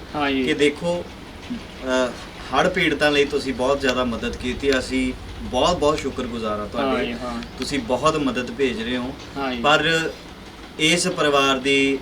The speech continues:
Speaker 2: ਆਵਾਜ਼, ਇਸ ਪਰਿਵਾਰ ਦੀ ਗੁਹਾਰ ਸੁਣਨਾ ਵੀ ਤੁਹਾਡੇ ਲਈ ਓਨਾ ਹੀ ਜ਼ਰੂਰੀ ਹੈ। ਤਾਂ ਜ਼ਰੂਰੀ ਕੰਮ ਕਿਹੜੇ ਕਿਹੜੇ ਜੀ? ਇੱਕ ਤਾਂ ਤੁਹਾਡੀ ਛੱਤ ਦਾ ਜੀ।
Speaker 1: ਹਾਂ ਜੀ, ਇੱਕ ਛੱਤ ਦਾ ਸਾਡੇ ਜੇ ਹੋ ਜੇ ਚੱਲ ਕੋਈ ਨਹੀਂ, ਵੀ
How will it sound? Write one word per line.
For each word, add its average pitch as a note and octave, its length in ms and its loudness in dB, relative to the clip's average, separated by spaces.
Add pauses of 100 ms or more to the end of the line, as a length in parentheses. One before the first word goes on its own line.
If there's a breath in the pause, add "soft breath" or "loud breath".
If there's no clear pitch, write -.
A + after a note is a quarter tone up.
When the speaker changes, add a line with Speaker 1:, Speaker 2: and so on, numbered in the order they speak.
(160)
Speaker 2:
ਆਵਾਜ਼, A#2+ 480 2
ਇਸ B2+ 320 -2
ਪਰਿਵਾਰ A#2 360 -2
ਦੀ A#2+ 180 -6
ਗੁਹਾਰ A#2 480 0
ਸੁਣਨਾ B2+ 360 0
ਵੀ B2 140 -2
ਤੁਹਾਡੇ C3 280 0
ਲਈ A#2+ 260 -2 (440 loud breath)
ਓਨਾ G3 300 8
ਹੀ F#3 220 4
ਜ਼ਰੂਰੀ C3+ 420 4
ਹੈ। C#3+ 220 2 (400 loud breath)
ਤਾਂ F#3+ 280 8 (100)
ਜ਼ਰੂਰੀ D#3 360 4
ਕੰਮ F3 260 2
ਕਿਹੜੇ D#3 220 0
ਕਿਹੜੇ D3 280 4
ਜੀ? D3+ 140 2
ਇੱਕ C#3 100 -2
ਤਾਂ D3+ 140 -2
ਤੁਹਾਡੀ D3 280 0
ਛੱਤ C#3 240 -2
ਦਾ D3 140 0
ਜੀ। D3 140 -4 (200)
Speaker 1:
ਹਾਂ G#3+ 200 0
ਜੀ, F#3+ 280 -2
ਇੱਕ F#3 120 0
ਛੱਤ E3+ 240 6
ਦਾ F#3 180 8
ਸਾਡੇ F3+ 280 4
ਜੇ G3 160 4
ਹੋ F#3 440 0
ਜੇ F#3 120 2
ਚੱਲ F#3+ 260 4
ਕੋਈ F3+ 220 -4
ਨਹੀਂ, F#3+ 200 0
ਵੀ F#3 160 2